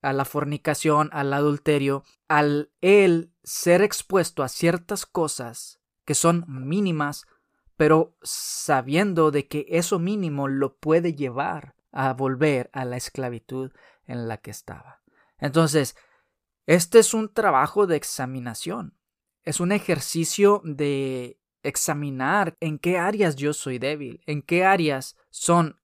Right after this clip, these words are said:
en las que no puedo dar margen a que el enemigo tome ocasión y nos vuelva a esclavitud. Entonces, el Salmo uno nos habla de esto,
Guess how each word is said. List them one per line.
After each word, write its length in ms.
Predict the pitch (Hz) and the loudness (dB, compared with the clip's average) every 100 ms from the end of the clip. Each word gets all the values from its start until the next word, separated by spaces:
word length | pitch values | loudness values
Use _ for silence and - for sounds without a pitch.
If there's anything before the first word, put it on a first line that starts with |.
| _ | _
en 180 | 147 139 | -4 -2
las 140 | 143 | -2
que 120 | - 139 | -4 -6
no 260 | 139 151 | -4 -6
puedo 340 | - 170 202 180 | 0 4 4 4
dar 280 | 147 160 - | 2 0 -4
margen 840 | 143 135 196 - - 135 113 - _ - | -2 2 2 0 -8 -10 -10 -16 _ -12
a 140 | 131 | -10
que 120 | - | -6
el 80 | 139 | -6
enemigo 600 | 135 127 135 139 160 170 - | -6 -6 -6 0 2 2 0
tome 640 | 156 160 180 131 113 123 _ _ - | 2 2 2 -4 -6 -14 _ _ -10
ocasión 760 | 139 - 127 - 165 131 123 _ | -8 -6 -4 -2 0 -2 -6 _
y 120 | 151 | -8
nos 360 | 127 127 127 123 | -8 -8 -10 -8
vuelva 500 | 131 160 156 131 127 _ _ _ | -2 0 2 0 -4 _ _ _
a 120 | - 123 | -6 -6
esclavitud. 720 | - - 123 117 - 170 175 | -6 -8 -8 -8 -6 -4 -4
Entonces, 400 | 151 180 190 165 - | -2 2 2 2 2
el 180 | 165 | 2
Salmo 600 | 160 - 196 220 226 240 220 | 2 4 4 4 0 0 0
uno 460 | 208 202 160 147 | -2 0 -2 -2
nos 260 | 139 147 - | -4 -6 -2
habla 400 | 175 196 190 180 | 0 2 0 -2
de 280 | 151 143 156 | -6 -2 -2
esto, 540 | 208 - - 117 117 | -2 -8 -12 -12 -14